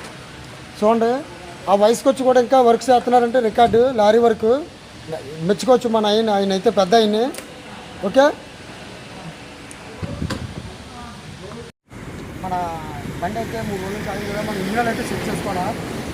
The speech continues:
తగ్గిందా, సరిపోయిందా, లేకపోతే ఏంటి అన్నది కదా మీరు చెప్తున్నారు. ఇంజన్ అయితే ఒకసారి చూద్దాం. ఫస్ట్ అయితే తీసిన వెంటనే తెచ్చుకోవాలా, ఇదంతా ఒకసారి తీసి తీసేసుకొని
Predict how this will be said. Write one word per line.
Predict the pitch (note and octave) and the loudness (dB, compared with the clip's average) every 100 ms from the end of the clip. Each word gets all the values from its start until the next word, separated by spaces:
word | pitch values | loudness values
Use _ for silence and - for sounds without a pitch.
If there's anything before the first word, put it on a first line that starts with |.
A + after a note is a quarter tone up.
| - - - | -10 -8 -6
తగ్గిందా, | G3 F3 A3+ A3 A3 A3 G#3+ | -6 -4 -2 2 4 2 0
సరిపోయిందా, | G3 F#3 G#3 G#3 G#3 G3 | -6 -6 -6 -4 -4 -4
లేకపోతే | F#3+ G3+ F#3+ G3+ | -6 -6 -6 -6
ఏంటి | G#3 G#3 | -6 -6
అన్నది | G3+ A#3 B3+ | -6 -8 -6
కదా | G3+ G#3+ | -6 -6
మీరు | G3+ G3+ | -6 -8
చెప్తున్నారు. | F#3 - G3+ - D2+ - - - - - | -6 -8 -6 -6 -8 -8 -8 -8 -8 -6
ఇంజన్ | A3 - | -6 -6
అయితే | - - | -6 -8
ఒకసారి | - A3+ | -8 -8
చూద్దాం. | - - - - - - - - - - - - G3 - F3+ - - - - - - - - - - - - - - - | -8 -8 -10 -10 -10 -12 -10 -10 -10 -8 -8 -8 -8 -8 -8 -8 -10 -10 -10 -12 -12 -10 -10 -8 -8 -8 -8 -8 -8 -8
ఫస్ట్ | - - A#3+ | -8 -4 -4
అయితే | A#3 C4 D#4+ - - - - - - | -4 -4 -4 -4 -6 -6 -4 -4 -4
తీసిన | A#3+ - C4 | -4 -2 -2
వెంటనే | A#3 - C#4+ E4+ - - | -2 -4 -2 -2 -4 -4
తెచ్చుకోవాలా, | - - A#3+ - - - - - - - - - - - - - - - - - | -2 0 2 2 0 0 0 0 0 0 2 2 0 0 0 -2 -2 -4 -4 -4
ఇదంతా | G#3 - C4 - - | -2 -2 -2 -2 -4
ఒకసారి | - G#3+ A3+ | -2 -2 -2
తీసి | A3+ A3+ B3 | -4 -4 -4
తీసేసుకొని | B3 - B3 A#3+ B3 | -4 -4 -4 -2 -2